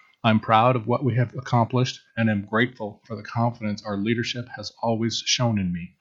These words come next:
I am excited for what lies ahead for the Iowa girl," said Berger.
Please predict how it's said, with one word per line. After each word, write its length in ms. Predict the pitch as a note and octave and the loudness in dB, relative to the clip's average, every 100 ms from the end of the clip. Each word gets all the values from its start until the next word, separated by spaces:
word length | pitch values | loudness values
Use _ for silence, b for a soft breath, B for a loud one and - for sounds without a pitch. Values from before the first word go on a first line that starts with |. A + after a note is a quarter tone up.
| B B B | B B B
I 80 | A2 | 2
am 100 | G#2 | 2
excited 460 | G2+ - G#2+ B2 A#2+ | 2 0 2 0 -2
for 80 | A2 | -4
what 220 | G#2+ - | -6 -4
lies 300 | G#2+ A2+ A2+ | -2 0 0
ahead 440 | A#2+ A#2+ G2+ F#2 - | 0 0 0 -2 -14
for 140 | _ G2 | _ -8
the 120 | G#2 | -6
Iowa 380 | G2+ G2 G2 F#2 | -4 -2 -4 -4
girl," 420 | A2 G2 F#2 - | -4 -4 -6 -12
said 320 | - - F#3+ F#3 | -10 -6 -6 -6
Berger. 360 | F#3+ - - | -8 -8 -14